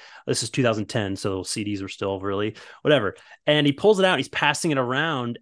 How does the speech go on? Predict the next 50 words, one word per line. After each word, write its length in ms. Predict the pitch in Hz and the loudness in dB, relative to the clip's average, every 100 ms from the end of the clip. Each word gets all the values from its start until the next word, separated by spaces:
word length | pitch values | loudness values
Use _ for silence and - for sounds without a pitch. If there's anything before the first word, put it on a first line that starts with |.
| - | -6
and 360 | 123 123 120 - | -2 0 -2 0
I 440 | 123 123 127 135 | 2 4 2 0
open 360 | 139 139 147 135 | 2 2 2 0
and 120 | 127 | -2
I 60 | 113 | -4
flip 300 | - 139 - | -4 -6 -4
through 180 | - 123 | 0 0
the 80 | |
pages, 640 | - 147 151 127 113 110 - | 2 2 2 2 -2 -2 -4
and 180 | 117 | -2
there, 140 | 123 120 - | -2 -2 -4
I 80 | 120 | 0
go 100 | 123 | 0
to 80 | 117 | 0
the 100 | 110 | -2
thank 340 | - 139 151 | 0 0 0
yous, 220 | 123 123 | -2 0
and 100 | 120 | 0
my 140 | 113 117 | 0 2
name 340 | 110 117 131 | 2 0 0
is 140 | 117 98 | -2 -4
in 160 | 98 | -6
there. 220 | 98 90 | -6 -6
And 200 | 85 107 | -6 -6
I 60 | 107 | -2
was 180 | 110 110 | -2 -4
just 200 | 113 - | -6 -2
like, 180 | 113 - | -2 0
"Oh 180 | 143 139 | 0 2
my, 180 | 135 131 _ _ 156 | 2 -2 _ _ 0
oh, 200 | 160 - | 0 4
oh 140 | 165 | 4
my 180 | 160 139 | 6 4
God." 360 | 135 127 107 - | 4 2 0 -2
It 160 | 131 | -6
was 120 | 127 - | -6 -2
such 260 | 147 - | -2 2
a 20 | |
surreal 640 | 147 - 139 120 135 143 139 | 0 2 0 2 4 4 2
thing 320 | - 135 127 | 0 -2 -2
to 60 | 110 | -4
see 200 | - 127 | -4 -2
my 160 | 117 | -2
name 380 | 117 117 117 113 | -2 -2 -2 -2
in 80 | 110 | -4
a 60 | |
major 520 | 107 110 120 113 120 110 | -4 -2 -4 -2 -4 -2
label 560 | 113 113 113 110 110 | 0 0 0 -4 -2
Linkin 360 | 117 113 127 113 | -4 -2 -2 -4
Park 420 | - 120 117 - | 0 0 0 -6